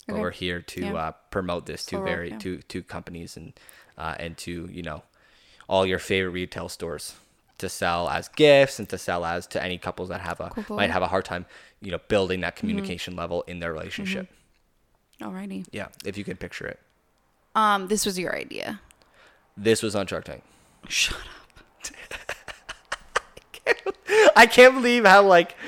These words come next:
Speaker 2: You always talk about, like, communication and us
Speaker 1: Yeah, so
Speaker 2: communicating
Speaker 1: you're
Speaker 2: and
Speaker 1: like,
Speaker 2: blah,
Speaker 1: "That
Speaker 2: blah,
Speaker 1: would be
Speaker 2: blah, and you're
Speaker 1: really"
Speaker 2: like, "Leave, whatever." Like,
Speaker 1: Nah,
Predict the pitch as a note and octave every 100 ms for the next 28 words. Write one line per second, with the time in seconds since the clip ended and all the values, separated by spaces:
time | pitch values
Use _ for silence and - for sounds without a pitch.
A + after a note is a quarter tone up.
0 | C4 - - C4+ F4 G4+ D4+ D#4+ E4+ F4
1 | - C4+ B3 C4 D#4 B3+ A#3+ G#3+ G#3+ G#3
2 | A3 G#3+ A3 A3 G#3+ G3 - A3+ G3+ F#3+
3 | F#3+ - G#3 F#3 G3+ G3+ G#3+ G#3 A3+ A3+
4 | A3+ F#3+ G#3 G3 G3 G3 G#3 G3+ G3+ G3
5 | G3 G3 A3 A#3+ A3 G#3 G#3+ A3+ A3 G#3+
6 | F#3+ G3 G#3+ A#2+